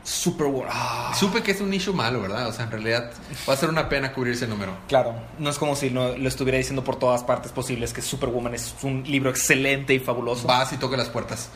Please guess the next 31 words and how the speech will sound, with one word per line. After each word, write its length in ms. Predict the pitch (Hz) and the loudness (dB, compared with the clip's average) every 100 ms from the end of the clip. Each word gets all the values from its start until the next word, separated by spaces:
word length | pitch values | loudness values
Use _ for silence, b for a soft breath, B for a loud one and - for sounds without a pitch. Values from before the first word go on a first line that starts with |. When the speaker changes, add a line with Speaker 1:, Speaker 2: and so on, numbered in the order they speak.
| B B - | B B -4
Speaker 2:
Tutún. 360 | 127 123 117 117 | -2 0 -4 -2
"Hola, 180 | 147 151 | -2 -2
señor, 260 | 151 165 | -2 -4
¿tiene 220 | - 233 | -4 -4
un 60 | 226 | 2
minuto 300 | 185 170 175 | 2 2 0
para 180 | 156 120 | -2 -2
que 60 | |
escuche 320 | 117 - 135 131 | -4 -6 -4 2
acerca 240 | 147 143 | 4 6
Speaker 1:
Para 40 | |
hablar 160 | 139 135 | 6 4
Speaker 2:
de 60 | 104 | 4
Speaker 1:
de 60 | |
Super-, 180 | 107 123 | 0 0
Speaker 2:
Superwoman?" 520 | 117 117 113 120 127 - | 0 0 0 0 -2 -2
Speaker 1:
Superwoman. 500 | 185 185 196 - 175 - | -2 0 -2 -2 -6 -10
Speaker 2:
<laughs> 160 | - - | -10 2
Dale. 240 | 113 104 - - | 2 2 -6 2
Speaker 1:
Bueno, 240 | 135 123 117 - | 4 4 -2 -4
Superwoman 680 | - 180 185 220 247 247 156 | 2 4 6 6 4 0 -4
está 240 | - 170 | 2 4
en... 520 | 165 165 156 117 98 - - - | 4 2 0 -2 -4 -10 -16 -10
Empieza 480 | - 139 214 143 135 - - - | -6 0 4 4 2 -4 -14 0
con 300 | 135 135 131 | 2 2 -2
Lana 380 | 143 151 160 165 | 2 4 4 2
en 140 | 151 | 0
su 120 | 139 | 0
granja, 280 | 147 165 165 | 2 2 2
está 180 | 143 139 | 0 2
trabajando 680 | 135 143 143 180 170 143 | 6 4 6 4 4 0